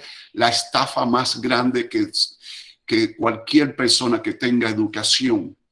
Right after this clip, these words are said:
Es la estafa más grande. La persona que esté sentado en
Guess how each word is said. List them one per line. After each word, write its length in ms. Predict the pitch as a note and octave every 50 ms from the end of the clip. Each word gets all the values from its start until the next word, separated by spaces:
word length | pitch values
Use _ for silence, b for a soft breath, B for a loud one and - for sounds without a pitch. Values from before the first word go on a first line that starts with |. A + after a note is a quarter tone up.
| _ _ _ _ _ _ _ _ _ _ _ _ _ _ _ _ _ _ _ _ _ _ _ _ _ _ _ _
Es 140 | - C#3+ C#3 D3+
la 80 | C#3+
estafa 440 | B2 - - - C#3 C3 - - A#2+
más 240 | A2+ A#2 A2+ A2+ -
grande. 500 | A#2 A2+ A2+ G#2+ F#2+ E2 - - - _ _ _ _ _ _ _ _ _ _ _ _ _ _ _ _ _ _ _ _ _ -
La 140 | - A2
persona 520 | - B2+ A#2 A2 - - E3 F3 F3+ F3 F3
que 100 | - C3+
esté 200 | - - D#3 D3
sentado 640 | - - D3 C3+ C3+ C3+ C3+ C3+ C#3 C#3 C3+ C3 B2
en 80 | A#2+